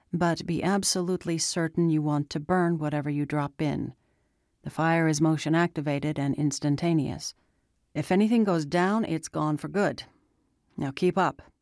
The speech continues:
I don't have much more time for you today." He checked his watch. "Yes, sir." In her entire life, Andy had only ever called two people sir. A judge who spoke at her school and her principal.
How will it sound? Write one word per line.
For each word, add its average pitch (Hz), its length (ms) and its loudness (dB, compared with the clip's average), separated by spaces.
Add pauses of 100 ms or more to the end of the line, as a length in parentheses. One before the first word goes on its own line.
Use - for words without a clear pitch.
(100)
I - 100 -10
don't 160 140 -2
have 165 160 0
much 165 200 0
more 156 120 2
time 175 220 0
for 143 100 -6
you 143 100 -8
today." - 440 -14 (800)
He - 140 -10
checked - 320 -6
his 156 160 -6
watch. 151 360 -4 (1080)
"Yes, 202 240 0
sir." 170 240 -6 (1600)
In 180 140 0
her 220 180 4
entire 196 460 2
life, 160 400 -2 (480)
Andy 185 320 2
had 180 160 -2
only 185 320 2
ever 180 160 -2
called 165 380 -4
two 262 200 2
people 151 600 -4
sir. - 400 -2 (880)
A 196 120 0
judge 226 360 0
who 202 160 -4
spoke 180 340 -4
at 175 80 -4
her 175 80 -2
school 165 460 -2
and 175 180 -2
her 160 80 -4
principal. - 640 -4